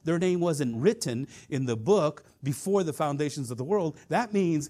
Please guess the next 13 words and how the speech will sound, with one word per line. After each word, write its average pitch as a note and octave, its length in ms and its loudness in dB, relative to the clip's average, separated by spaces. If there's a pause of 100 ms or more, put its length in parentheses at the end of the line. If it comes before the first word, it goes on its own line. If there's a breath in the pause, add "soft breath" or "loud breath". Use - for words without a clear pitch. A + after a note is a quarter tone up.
(120)
that C#3+ 140 -4
there F#3 140 2
is C3+ 160 -2
a B2+ 80 0
book F3 480 2 (160)
with B2 160 -4
your D3 160 -4
name F3 200 -4
on A2+ 160 -10
it. F2 120 -20 (1000)
If G#2+ 100 -8
you're E3 80 -2
chosen, F3 420 -4